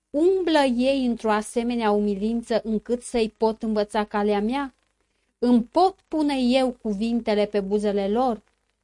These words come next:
Mă vor reprezenta ei?” Dumnezeu se poate folosi de fiecare persoană exact în măsura în care își poate pune Duhul în templul sufletului.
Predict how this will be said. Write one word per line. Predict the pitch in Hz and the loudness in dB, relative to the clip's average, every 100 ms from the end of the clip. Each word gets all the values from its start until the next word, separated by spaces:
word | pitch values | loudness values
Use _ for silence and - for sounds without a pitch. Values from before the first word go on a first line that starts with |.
| _ | _
Mă | - 220 | -4 0
vor | 233 202 226 | 2 4 2
reprezenta | 208 214 220 - 220 208 214 208 226 254 | 2 0 0 0 2 2 2 0 0 -2
ei?” | 294 277 208 190 - _ _ _ _ _ | 0 2 2 0 -8 _ _ _ _ _
Dumnezeu | _ 233 262 240 226 320 | _ -4 0 0 0 -2
se | - 320 | -2 -4
poate | 294 294 285 | 0 0 0
folosi | - 262 254 - | -2 -2 -2 -2
de | 247 | -2
fiecare | 247 311 302 294 285 | -2 -2 -2 -2 -2
persoană | 285 262 - - 202 190 175 170 | -2 -6 -6 -4 -4 -4 -6 -2
exact | 208 208 190 214 240 - | -2 -2 -4 -2 -4 -6
în | 247 226 | -8 -4
măsura | 214 - 226 226 | -6 -6 -4 -4
în | 220 | -4
care | 208 190 190 196 214 _ _ _ | -6 -6 -2 -4 -6 _ _ _
își | 202 214 - | 0 0 0
poate | - 269 294 285 | -2 -2 0 -4
pune | 269 254 247 | -4 -4 -4
Duhul | 214 220 214 220 220 | -2 -4 -2 -2 -2
în | 220 220 | -2 -4
templul | 196 214 208 208 214 202 | -4 -2 -2 -2 -2 -2
sufletului. | 202 - 214 196 208 190 - 180 180 165 | -2 -6 -4 -4 -6 -8 -8 -8 -8 -10